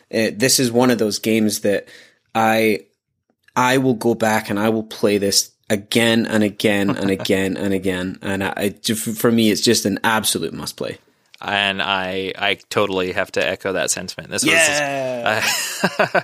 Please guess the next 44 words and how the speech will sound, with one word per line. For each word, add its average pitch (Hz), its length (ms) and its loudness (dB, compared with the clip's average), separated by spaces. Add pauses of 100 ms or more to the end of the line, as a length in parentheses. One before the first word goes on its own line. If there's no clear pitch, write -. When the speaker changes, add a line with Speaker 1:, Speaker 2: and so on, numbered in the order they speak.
(160)
Speaker 2:
<laughs> - 160 -10
I 120 140 0
was 120 140 2
so 131 260 6
look-, 120 240 0
I, 113 100 0
and 120 380 0
it, 113 200 -6
we 135 60 4
didn't 135 140 4
even 110 140 -2
know, 110 200 4
we 123 140 2
haven't 127 140 2
even 104 120 -2
known 101 220 0
about - 120 0
this - 120 -6
game 82 160 -6
for - 80 -14
that 85 200 0
long. 85 300 -8
Like, 69 280 -10
Speaker 1:
Yeah. 123 280 4
Speaker 2:
was 101 140 -4
it 101 160 -2
E 110 120 -2
three 107 340 0
that 113 140 4
it 95 80 0
was 98 140 -2
announced? 98 500 0
Like, 120 120 2
Speaker 1:
Yeah, 123 140 4
I - 20 0
think 110 100 -4
Speaker 2:
just 123 180 0
Speaker 1:
it 98 80 -2
was. 110 220 -2
Speaker 2:
So 110 120 0
in 104 100 0
Speaker 1:
Yeah. 110 80 0
Speaker 2:
June. 117 380 0
So, 92 380 0